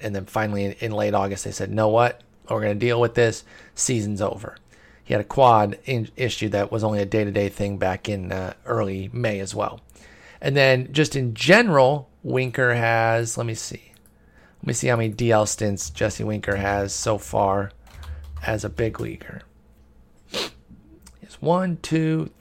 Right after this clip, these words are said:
three. So three, two of which have been much longer than ten days, though.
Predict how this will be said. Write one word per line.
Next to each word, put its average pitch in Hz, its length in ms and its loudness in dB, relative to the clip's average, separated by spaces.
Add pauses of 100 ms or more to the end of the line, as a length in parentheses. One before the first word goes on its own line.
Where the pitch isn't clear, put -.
three. 123 380 -4 (500)
So - 180 0
three, 156 600 4 (580)
two 226 180 6
of 170 140 8
which 160 280 6
have 135 180 4
been 127 360 6 (360)
much 143 400 4
longer 123 340 4
than 110 180 2
ten 101 240 0
days, 98 360 -4
though. - 220 -10